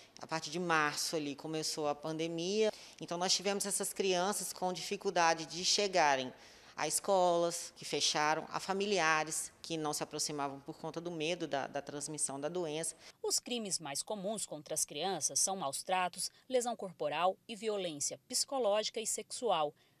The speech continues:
Speaker 2: Na semana passada, em Mara Rosa, um padrasto foi preso suspeito de estuprar a enteada de nove anos e a própria filha de apenas onze meses.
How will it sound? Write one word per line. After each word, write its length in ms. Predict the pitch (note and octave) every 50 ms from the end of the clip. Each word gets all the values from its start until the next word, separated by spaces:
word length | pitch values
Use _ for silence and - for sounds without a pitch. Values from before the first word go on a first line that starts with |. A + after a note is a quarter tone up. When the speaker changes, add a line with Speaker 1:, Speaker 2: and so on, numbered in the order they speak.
| _ _ -
Speaker 2:
Na 100 | F4 F4
semana 340 | - A3+ F#3 E3 D#3+ D3+
passada, 600 | - - A#2+ - - - F3+ F#3 F3+ D#3+ C#3+ D3
em 100 | D3 D#3
Mara 180 | E3 D#3+ D3+ C3+
Rosa, 480 | B2 B2 D3+ F3+ F#3+ E3+ C#3 C3 C#3 - - - - _
um 80 | - G4
padrasto 540 | - D4 G#3+ E3 E3+ F3+ G3 G3+ - - -
foi 140 | - E3+ D#3
preso 360 | - E3 F3+ G#3 G3+ F#3 G3
suspeito 560 | - - G3 - - - G3 F#3+ G3 - G3+
de 140 | E3+ F#3+ A#3
estuprar 580 | C#4 - - - D4+ - - F3+ D#3+ D3+ D3
a 100 | D3+ D#3
enteada 640 | E3+ G#3 C4 C4+ - - B3+ D#3+ D3 D3 G#3 A3 C4 -
de 100 | F3+ E3
nove 340 | D3 C#3 D3 D3+ - G3+
anos 400 | F#3 D#3+ D#3+ E3+ F#3+ F#3 - - - _ _ -
e 80 | G3+
a 120 | A3+ G#3+ - _ _
própria 480 | - A#3 A3+ A#3 B3+ - - B3+ A#3+ A#3+
filha 460 | - - - A3 G#3+ G#3 G3+ G#3 G3
de 80 | F3+
apenas 440 | G#3+ G#3 - - F3+ E3 D#3+ D#3 D3+
onze 220 | E3+ E3+ E3 F3 G#3
meses. 560 | G3+ E3+ D3 C3 B2 - C3+ C#3+ - -